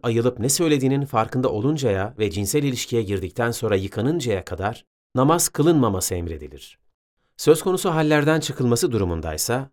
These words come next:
normal zamandaki gibi namazın yerine getirilmesi gerekir. Burada dikkat edilmesi gereken önemli bir husus vardır ki bu da her ne kadar içki içmek günah olsa da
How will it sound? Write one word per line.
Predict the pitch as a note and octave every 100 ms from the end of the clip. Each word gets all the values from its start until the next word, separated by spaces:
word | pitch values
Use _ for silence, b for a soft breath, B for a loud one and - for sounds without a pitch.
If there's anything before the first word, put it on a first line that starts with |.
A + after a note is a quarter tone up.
| _
normal | A2 C3 C3+ E3
zamandaki | D#3 D3+ C#3+ C#3 C3+
gibi | A#2 G#2+
namazın | A2 A2 G#2+ C3+
yerine | A#2+ A2 A2
getirilmesi | F#2 F#2 F2+ E2 - D#2
gerekir. | D2 D2 - - _ _ _ _ -
Burada | B2 C#3 D3+ A2+
dikkat | G2 E3
edilmesi | C#3+ G2+ F2+ F#2
gereken | F2+ F#2 - F2+ F2
önemli | G2+ G#2+ A#2+ C#3+
bir | F#2
husus | D#2+ - G2+ F#2+
vardır | E2+ F#2+
ki | D#3+ - D#3+ - _ C#3+
bu | E3
da | C3+ C#3 _ _
her | A2 G#2+
ne | F3+
kadar | E3+ C#3 C#3 -
içki | A2+ - C3
içmek | - A2+ G2+
günah | F#2+ F#2+ E2+
olsa | D#2+ C#3+
da | G#2 D#2+